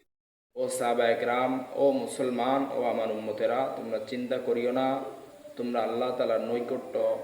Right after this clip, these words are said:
অর্জন করো এবং মধ্যম পন্থায় জীবনযাপন করো।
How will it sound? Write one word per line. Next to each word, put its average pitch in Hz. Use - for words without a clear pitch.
অর্জন 123
করো 135
এবং 131
মধ্যম 117
পন্থায় 120
জীবনযাপন 113
করো। 90